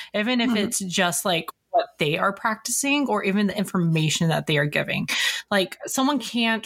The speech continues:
Speaker 1: write an entire book and, like, post it into their captions or anything like that. And I think <laughs> that's important because a lot of people be like, would be like,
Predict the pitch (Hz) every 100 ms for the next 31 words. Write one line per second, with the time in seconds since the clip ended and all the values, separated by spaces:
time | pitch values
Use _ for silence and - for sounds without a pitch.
0 | 202 196 202 202 220 190 180 - 160 165
1 | 175 147 147 175 185 - 170 165 165 -
2 | 147 147 - 160 156 156 156 - 160 151
3 | 143 143 - 135 - - 175 180 196 -
4 | 196 180 180 196 208 208 208 208 214 214
5 | 226 208 175 202 226 208 240 254 214 226
6 | 185 202 220 226 220 220 214 196 - 196
7 | 185 175 165 - - 196 170 185 170 160
8 | 156 -